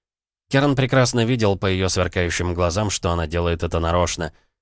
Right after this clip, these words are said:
Самое главное, что он не хотел ничего менять в их отношениях, разве что самую малость. Вот только Виталий был почти уверен, что она откажется, поэтому не спешил ничего предлагать.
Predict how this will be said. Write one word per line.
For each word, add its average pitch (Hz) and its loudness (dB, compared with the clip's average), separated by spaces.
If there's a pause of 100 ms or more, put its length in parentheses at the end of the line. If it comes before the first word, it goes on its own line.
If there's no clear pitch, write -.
(160)
Самое 113 0
главное, 123 0
что 113 0
он 110 2
не 110 2
хотел 113 0
ничего 104 0
менять 104 -2
в 85 -4
их 78 -8
отношениях, 80 -4
разве 107 -2
что - -4
самую 95 0
малость. 80 -2 (340)
Вот 107 -4
только 127 -2
Виталий 127 0
был 117 2
почти 107 -4
уверен, 101 0
что 95 -2
она 82 0
откажется, 85 -4 (320)
поэтому 120 0
не 113 0
спешил 113 -2
ничего 92 -2
предлагать. 80 -4